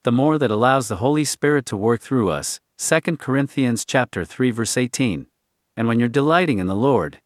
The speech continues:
He will work through you putting His desires in your heart. So sometimes when you don't want to do something, it very well may be because He doesn't want to do that right now either. And sometimes when you want to do something, it's because the Lord wants to do that also.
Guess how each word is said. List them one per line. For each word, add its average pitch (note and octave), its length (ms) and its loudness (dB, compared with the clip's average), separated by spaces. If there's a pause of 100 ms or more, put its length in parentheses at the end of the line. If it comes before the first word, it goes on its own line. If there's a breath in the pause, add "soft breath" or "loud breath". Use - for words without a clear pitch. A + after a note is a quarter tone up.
(260)
He C3+ 140 -2
will F3 240 0
work D#3+ 260 0
through E3+ 160 -2
you C#3+ 120 0
putting C#3+ 300 0
His B2+ 160 0
desires A#2+ 600 0
in F#2+ 100 -4
your F2+ 120 -4
heart. A#2 380 -2 (300)
So - 160 -4
sometimes A2 680 -2
when A#2 120 -2
you B2 80 2
don't D3+ 180 0
want C3 200 0
to A#2 80 -10
do C#3+ 160 -2
something, D2+ 520 -6 (360)
it G2 120 -6
very D#3+ 280 2
well C#3+ 220 2
may A2+ 140 2
be G#2 180 -2
because G#2 320 -4
He B2 100 -2
doesn't C#3 340 0
want A#2+ 220 -2
to A2+ 60 -6
do C#3 220 0
that F2+ 180 -2
right F#2+ 180 -2
now G#2+ 240 -2
either. G#2 360 -2 (320)
And A#2+ 120 0
sometimes F2 600 -2
when G#2+ 100 -4
you A2+ 120 0
want C3 200 0
to C#3+ 60 -2
do D3+ 160 -2
something, D#2 540 -6 (400)
it's C3 160 -4
because B2+ 320 -2
the A2+ 80 0
Lord A#2 320 2
wants G#2 300 -2
to G2 100 -6
do C3 160 0
that F#2 180 0
also. F#2+ 480 -2